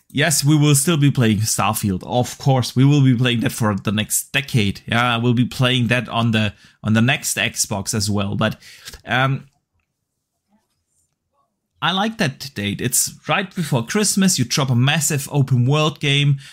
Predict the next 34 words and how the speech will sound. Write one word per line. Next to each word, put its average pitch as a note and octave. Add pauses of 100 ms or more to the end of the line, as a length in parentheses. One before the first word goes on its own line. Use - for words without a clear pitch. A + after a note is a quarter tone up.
The A2
movie E3+
is D3+
going C#3+
to C3
hit B2+
theaters. D#3+ (280)
Um, A#2+ (760)
and C3
then, C#3
uh, A#2 (840)
we C#3+
all E3
have C3
a -
f-, -
a C3
few -
days C3+
off -
work, E3+
you A#2+
know, C3+ (380)
um, A#2+ (220)
gaming D#3
time. C#3+ (160)
And B2
to C#3
have E3+
there D3
a, B2
a B2+
beautiful A3
looking, C#3